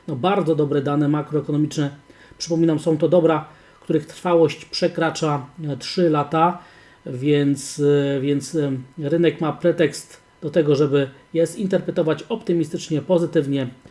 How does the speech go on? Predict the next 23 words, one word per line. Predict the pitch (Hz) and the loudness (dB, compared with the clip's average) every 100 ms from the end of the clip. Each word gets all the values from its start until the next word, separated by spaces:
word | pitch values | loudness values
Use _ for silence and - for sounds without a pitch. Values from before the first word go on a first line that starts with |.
| - - _ _ _ _ _ _ | -20 -20 _ _ _ _ _ _
e, | 131 131 - | -6 -4 -2
i | 165 | 0
żeby | 165 165 | 2 0
w | |
taki | 175 - 170 | -2 -4 -6
sposób, | - 147 170 156 - | -2 -2 0 -4 -6
mm, | 151 147 147 143 | -6 -4 -2 -2
no, | 143 139 | -2 -4
e, | 135 - - 165 139 139 139 - _ | -6 -10 -16 -14 -12 -14 -14 -18 _
no, | 220 196 | -4 0
żeby, | 190 190 175 - _ _ - _ | 4 2 0 -10 _ _ -20 _
żeby | 160 180 185 196 190 190 | -2 0 4 4 6 2
oddalić | - 180 208 233 - | 0 2 2 2 0
tą | 185 | -2
perspektywę | 185 175 180 - 185 180 | -2 -2 -4 0 2 4
negatywnych | 180 170 190 165 170 - | 4 2 2 2 2 2
reakcji, | 156 165 180 - - 156 131 - _ 180 | 0 0 -2 -6 -4 -4 -4 -14 _ -18
e, | 185 - | -14 -12
gospodarki. | 131 170 - 160 156 143 - 185 190 - _ _ _ _ _ _ _ _ _ - | -2 -2 0 0 0 0 -2 -4 -4 -12 _ _ _ _ _ _ _ _ _ -6
Więc, | 147 139 - - - - - - - _ | -4 -4 -6 -14 -20 -20 -20 -20 -20 _
e, | 151 139 135 135 | -4 0 0 2
za | 165 | 0
chwilę, | 160 196 175 156 | 0 4 4 4